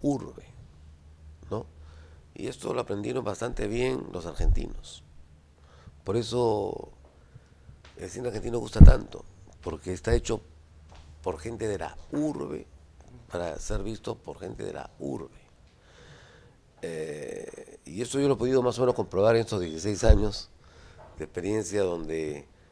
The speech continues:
algo de eso ha sido copiado por el cine cubano, por el cine brasilero, hablando un poco de Latinoamérica. Pero bueno, son ya conceptos en los que podríamos entrar a dialogar y ponernos a conversar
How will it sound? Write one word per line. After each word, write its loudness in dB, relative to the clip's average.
algo 4
de 4
eso 0
ha -6
sido 2
copiado 6
por -4
el -10
cine -2
cubano, 2
por -4
el -4
cine 2
brasilero, 4
hablando -2
un -10
poco 0
de 2
Latinoamérica. -2
Pero -2
bueno, 6
son 6
ya 8
conceptos 2
en -10
los -10
que -12
podríamos 0
entrar 2
a 4
dialogar 4
y 2
ponernos 0
a -2
conversar -2